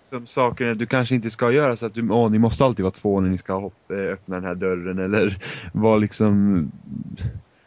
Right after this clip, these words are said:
lå-, låt, låt det liksom vara lite friare då istället. Att du behöver inte liksom designa varje grej så att ni måste vara två och göra det, ni måste vara två där och ni ska vara två där,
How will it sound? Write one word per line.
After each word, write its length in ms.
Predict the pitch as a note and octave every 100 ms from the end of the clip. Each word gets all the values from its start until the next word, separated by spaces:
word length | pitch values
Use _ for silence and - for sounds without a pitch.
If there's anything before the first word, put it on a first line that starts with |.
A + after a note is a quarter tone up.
| _ - - _
lå-, 180 | - F#2
låt, 380 | A#2 A#2 -
låt 220 | B2 A#2 A#2
det 60 |
liksom 240 | A#2 - A2+
vara 100 | G#2+
lite 200 | G#2 -
friare 460 | A#2 A2 G2 A2+
då 180 | C#3 G2+
istället. 400 | F#2+ F#2 C#2+ A2 - _ -
Att 120 | G2+
du 160 | G#2+
behöver 240 | G2+ A2 A2
inte 180 | A2 G#2+
liksom 240 | G2+ G#2
designa 540 | G2+ - A2 G2+ G#2+
varje 340 | A#2+ A#2+ A2 G#2
grej 320 | G2+ G2+ G2
så 80 | G2
att 60 |
ni 80 | G2+
måste 320 | G2+ G2 -
vara 100 | G#2+
två 360 | A2 - G#2 G2
och 100 | F#2+
göra 240 | G2+ F#2
det, 260 | F2 F#2+ F#2+
ni 100 | F#2+
måste 260 | F#2+ - G2
vara 100 | F#2+
två 260 | - F#2+
där 380 | G2 A#2+ A#2+ A#2
och 80 | G#2+
ni 80 | G2
ska 140 | -
vara 100 | F#2+
två 240 | F#2+ G2+ F2+
där, 480 | A2+ G#2+ G2+ G2+